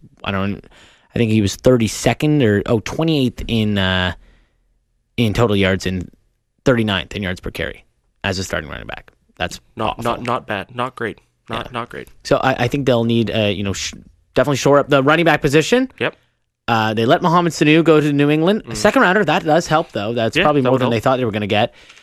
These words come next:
Speaker 1: Their offensive line, they've tried to get, um, in the past couple drafts now, and it's just that defense is,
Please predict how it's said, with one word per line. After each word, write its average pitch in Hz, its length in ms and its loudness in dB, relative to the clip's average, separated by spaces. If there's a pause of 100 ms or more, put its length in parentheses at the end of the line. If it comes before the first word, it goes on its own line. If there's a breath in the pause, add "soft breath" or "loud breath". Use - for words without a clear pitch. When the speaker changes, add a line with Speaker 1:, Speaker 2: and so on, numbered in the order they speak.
(140 soft breath)
Speaker 1:
Their 120 100 0
offensive 135 320 0
line, 127 160 0
they've 120 100 -2
tried 127 120 0
to 113 80 -4
get, 113 260 -2 (180)
um, 101 520 -2 (180)
in 110 140 -6
the 92 300 -2
past 117 260 -2
couple 104 180 -6
drafts 104 420 -2
now, 90 460 -4
and 98 320 -8 (140)
it's 98 200 -8
just - 220 -8
that 92 200 -10
defense 101 600 -6
is, 85 460 -10